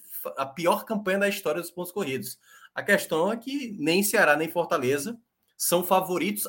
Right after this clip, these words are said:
a títulos dessas Copas, nem da Copa do Brasil, Sul-Americana e nem Libertadores. Então, assim, pra mim, a Série A, ela é mais importante, claro, dá um ânimo a mais, dá um, um estímulo a mais, mas pra mim, principalmente, os jogos da Série A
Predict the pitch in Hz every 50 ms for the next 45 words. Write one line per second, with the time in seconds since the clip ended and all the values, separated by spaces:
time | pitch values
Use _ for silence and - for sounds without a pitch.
0 | - - 147 160 - - - - 208 208 208 - 127 98 92 - - 110 107 -
1 | - 123 - - 120 107 101 - - 95 - - 117 143 160 151 - 160 147 165
2 | 165 175 165 180 170 160 139 190 208 226 233 233 - _ _ _ _ - - 156
3 | 156 160 165 160 156 156 - 156 160 170 190 196 - _ _ _ _ _ - 139
4 | 143 147 160 165 160 170 170 - 196 - 139 123 110 90 - - - _ _ _
5 | _ _ _ _ - 104 107 139 160 170 170 - 151 127 120 135 143 143 139 143
6 | 165 190 185 - - 165 156 143 135 127 143 151 151 143 139 139 139 131 135 127
7 | 139 131 123 - - 123 123 147 - - - - 139 131 123 110 95 90 - _
8 | _ _ _ _ _ _ - 117 139 147 170 190 185 170 165 170 170 165 160 156
9 | 147 135 120 117 127 139 156 156 - - - 120 117 127 139 151 160 160 156 143
10 | 135 139 143 139 139 - - 139 131 131 135 135 131 117 113 110 120 139 156 -
11 | - - - _ _ _ _ _ _ _ - 110 117 120 123 123 - 151 151 143
12 | 139 139 143 156 185 196 - - - 180 196 202 - 196 170 143 127 131 147 156
13 | - - 151 139 123 123 139 170 208 226 214 220 196 - 175 165 160 - - 151
14 | 143 139 123 110 107 117 123